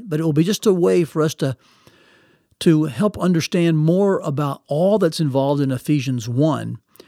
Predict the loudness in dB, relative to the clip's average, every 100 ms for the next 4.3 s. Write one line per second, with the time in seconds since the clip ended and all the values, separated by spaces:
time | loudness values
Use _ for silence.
0 | -4 2 2 2 -2 -2 -6 _ 2 2
1 | 2 -4 -6 -4 -4 -4 -4 -6 -4 0
2 | 0 0 -2 -6 -6 -4 4 4 4 -2
3 | -2 -2 -4 -2 -2 -4 -6 -8 -8 -6
4 | -8 -8 -12